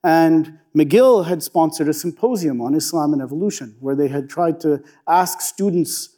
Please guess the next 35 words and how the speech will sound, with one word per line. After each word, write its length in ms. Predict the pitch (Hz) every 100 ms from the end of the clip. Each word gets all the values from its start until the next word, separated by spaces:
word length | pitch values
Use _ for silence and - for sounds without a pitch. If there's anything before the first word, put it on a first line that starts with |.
| -
Muslim 340 | 170 156 170
students, 440 | 151 - 143 135 - _ -
"Well, 120 | 143
what 180 | 165 -
do 80 | 170
you 60 |
think 260 | 143 160 147
about 220 | 127 123
evolution?" 520 | 110 110 170 - 120
And 140 | 117 120
there 80 |
was 220 | 139 131 -
several 320 | 208 202 175
researchers 580 | 156 151 147 - 139 131
that 140 | -
they 100 | 143
brought 460 | 127 147 156 160 156
internationally, 760 | 123 151 202 226 - 147 151 - - _ _
uh, 120 | 147
to 240 | 143 170 -
have 280 | 185 190 165
this 200 | 160 -
first 400 | - 190 185 -
kind 260 | 165 160
of 100 | 147
this 160 | 143 143
symposium 440 | 151 147 135 127
in 40 | 123
two 140 | 127
thousand 340 | 127 117 156
nine. 320 | 208 247 131 - _ _ _ - - _ 165
And 100 | 151
my 160 | 156
colleague, 440 | 151 220 226 190 160
Anila 300 | 151 147